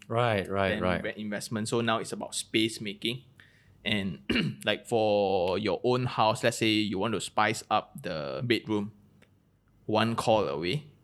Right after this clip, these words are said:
Speaker 1: Yeah,
Speaker 2: One day,
Speaker 1: definitely.
Speaker 2: like, one,
Speaker 1: Correct.
Speaker 2: then I just move away the cabinets. A whoop,
Speaker 1: Correct,
Speaker 2: one day, move
Speaker 1: correct.
Speaker 2: back.
Speaker 1: Yeah. New house, old house, also, also can do.
Speaker 2: Yeah.
Speaker 1: It's not a problem. Yeah, it's, it's, it's fast.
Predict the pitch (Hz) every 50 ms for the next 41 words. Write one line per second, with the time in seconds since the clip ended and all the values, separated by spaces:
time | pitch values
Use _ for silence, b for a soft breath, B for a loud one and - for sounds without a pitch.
0 | _ _ _ _ _ _ - 98 95 95 117 131 113 98 110 110 - - - 107
1 | 101 95 95 92 98 95 95 92 - - 101 90 87 95 90 90 98 101 98 95
2 | - 117 - - - 110 113 107 107 120 131 131 120 117 - - - 107 113 110
3 | 101 101 - - 95 104 101 101 90 101 117 110 - - 170 202 - - - -
4 | _ _ _ - - - 107 104 104 104 104 110 110 104 - - - 101 92 98
5 | 98 95 - - - - 104 101 98 95 92 90 90 92 - - - 135 131 120
6 | 123 123 107 123 120 113 - 127 117 113 104 - 117 110 110 101 - - - -
7 | - _ _ _ _ _ _ _ - 101 101 98 - 113 107 - - - 110 101
8 | - 107 - 104 90 85 82 92 92 90 92 B B B B 104 95 87 - -
9 | - - 110 95 90 - 101 92 85 92 95 95 90 90 101 98 90 82 80 80
10 | - - - 98 90 - - 90 85 - - - 120 113 104 - - - -